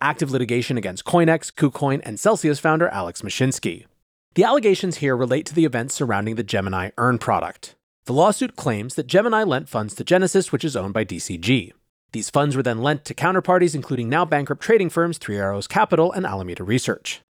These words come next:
It's alleged that these counterparty failures left Genesis with a one point one billion dollar loss. Now, it's not illegal for loans to fail and cause a lender's book to collapse. What James is alleging is that both Gemini and Genesis knew about the state of the lending business as it deteriorated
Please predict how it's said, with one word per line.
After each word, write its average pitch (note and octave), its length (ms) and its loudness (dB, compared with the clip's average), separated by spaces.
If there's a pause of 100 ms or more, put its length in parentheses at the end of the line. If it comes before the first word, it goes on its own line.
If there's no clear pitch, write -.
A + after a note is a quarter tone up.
(240)
It's C#3 140 -4
alleged C#3+ 300 2
that C#3+ 100 -4
these B2 160 -6
counterparty A2 500 -2
failures F3+ 460 4
left C#3+ 240 -2
Genesis G3+ 400 2
with E3+ 100 0
a F#3 60 4
one A#2 220 -2
point C3+ 180 -2
one G2+ 200 -2
billion F#2 300 -4
dollar E2+ 280 -6
loss. A2 540 0 (340)
Now, G#2+ 260 -4
it's - 160 -10
not A3+ 180 6
illegal D#3+ 280 2
for D3+ 160 -2
loans G#2 260 -2
to - 80 -14
fail F#3+ 320 6
and E3 100 -2
cause B2 220 2
a C3 40 -2
lender's A2 280 0
book - 240 -6
to - 100 -12
collapse. - 600 -2 (240)
What G#2+ 120 -2
James G#2 260 -4
is G2 100 -8
alleging B2 480 0
is C3+ 120 -4
that A#2+ 180 -2
both G3+ 200 4
Gemini C#3+ 360 0
and G#2 160 -8
Genesis B2 440 -2
knew C3 480 2
about A#2 220 -2
the - 80 -12
state G#2+ 220 0
of G2 80 -2
the G2+ 80 -4
lending F#2+ 280 0
business G2 400 -2
as G#2+ 200 -2
it G2+ 100 -8
deteriorated B2 840 2